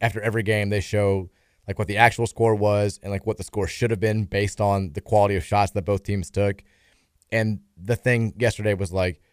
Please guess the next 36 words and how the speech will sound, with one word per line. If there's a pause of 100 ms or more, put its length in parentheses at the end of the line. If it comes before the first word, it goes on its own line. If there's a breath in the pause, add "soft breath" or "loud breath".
(560)
Georgia
Tech
should
have
won
the
game
seventy-eight
to
sixty-six (420)
based
on
the
quality
of
shots
taken.
Georgia
Tech
wins
that
game
eighty-four
percent
of
the
time,
and
Louisville
wins
sixteen
percent
of
the
time.
And